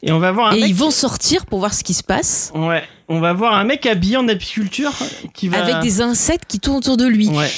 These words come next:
Speaker 2: Et ces insectes, euh, ça peut être le, euh,
Speaker 1: Des
Speaker 2: lié
Speaker 1: abeilles.
Speaker 2: à un... Ouais. En tout cas, ça peut être lié à un certain personnage qui est Mephisto, qui a été cité dans le chat. On va en reparler dans les théories.
Speaker 1: D'accord, d'accord,
Speaker 2: Ouais.
Speaker 1: d'accord.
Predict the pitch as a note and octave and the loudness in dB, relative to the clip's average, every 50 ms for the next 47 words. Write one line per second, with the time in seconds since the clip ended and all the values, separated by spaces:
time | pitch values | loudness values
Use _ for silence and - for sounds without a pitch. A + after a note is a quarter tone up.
0 | - - - - F3 - - G#3+ E3 F3+ F#3+ F#3 - - C4 D#4 G4 - - - | -10 -6 0 0 2 4 4 4 4 4 4 4 4 2 2 0 0 -2 -2 -2
1 | E3 - - E3+ E3 D#3+ - - - - - - D#3+ - - F3+ F#3 A#3 - - | -2 0 2 2 2 2 2 0 -2 -2 2 2 0 0 2 2 0 0 0 2
2 | F3+ E3+ D#3+ - - - D#3+ D3+ D3 D3 D3 C#3+ D3+ D#3+ F3+ G3+ G#3+ G#3 - - | 2 2 2 2 2 0 0 2 4 4 4 4 4 4 4 4 4 4 2 4
3 | D4+ - A3 F#3+ D3 C3+ C3 F3+ F3+ F3+ F3 E3+ - - _ _ _ F#3+ G3+ - | 2 2 2 0 0 0 2 2 4 4 4 4 2 -2 _ _ _ 0 0 0
4 | - - - - - - F#3+ F3+ - - C4 C4+ - - A3 F3 - F3+ E3 D#3+ | -2 -6 -14 -16 -6 0 0 2 2 2 0 0 0 0 -2 0 0 0 2 2
5 | F3 F#3+ G3+ A3+ A#3+ A3+ A3 A#3+ A#3+ A#3 A3 - - - D3 D#3 E3 E3 D#3 - | 2 2 2 2 0 2 2 4 4 4 2 0 0 0 2 4 4 4 4 4
6 | - G3+ - - - G3+ F#3+ F#3 - - _ _ _ _ _ - E3+ - - - | 2 0 -2 -2 0 0 0 0 0 -4 _ _ _ _ _ -2 -2 0 -2 -2
7 | - E3 D#3+ E3 F3+ A#3 D4 D4+ - - - - G#3 G3+ F#3 F3+ G3 F#3+ - G3 | 0 2 2 4 4 2 2 0 -2 -2 0 0 2 4 4 4 2 2 2 0
8 | F3+ - - - G#3 A#3 - - - - - - - - E3+ D#3+ D#3 - F#3 - | 0 0 0 0 -2 -2 -2 -4 -8 -10 -10 -10 -4 0 0 2 2 2 2 0
9 | - - - A3+ G3 F#3+ F#3 F3+ E3+ - - A3 A#3+ - G#3+ E3+ D#3+ E3 D#3+ - | 0 0 0 0 2 2 2 2 2 2 2 0 0 2 2 2 4 2 2 0
10 | - E3+ F3 G#3 G#3+ G#3 F3+ F3 F3 - - F#3+ F3 E3 D3+ - - _ - _ | 0 0 0 2 2 2 4 2 2 4 2 2 2 2 2 0 -4 _ -20 _
11 | _ _ _ - - _ _ _ _ - C3+ A#2+ A#2+ A2+ A2 - - D3+ D3+ D3 | _ _ _ -20 -20 _ _ _ _ -12 -10 -6 -6 -6 -6 -8 -6 -4 -4 -2
12 | C3+ - - E3+ E3 D#3+ C3+ B2+ - - F3 F3 D#3+ D3+ C3 A#2 | -2 -2 -2 -2 -2 -2 -2 -4 -4 -4 -4 -4 -4 -4 -6 -10